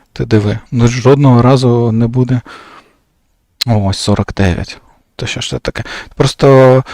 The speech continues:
е, комп'ютер дуже швидко відпрацьовує, і вони зазвичай, м, е,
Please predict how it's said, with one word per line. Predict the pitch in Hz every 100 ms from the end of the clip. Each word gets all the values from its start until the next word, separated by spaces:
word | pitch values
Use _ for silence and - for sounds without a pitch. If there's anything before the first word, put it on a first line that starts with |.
| -
е, | 151 120 110 113
комп'ютер | 135 139 143 123
дуже | 117 127 135 123 131 -
швидко | - 135 - 117
відпрацьовує, | 117 - 117 - 180 165 123 113
і |
вони | 110 117 131 139 127
зазвичай, | 120 110 113 - 123
м, | 120 135 147 127 - - - -
е, | 110 107 - - 65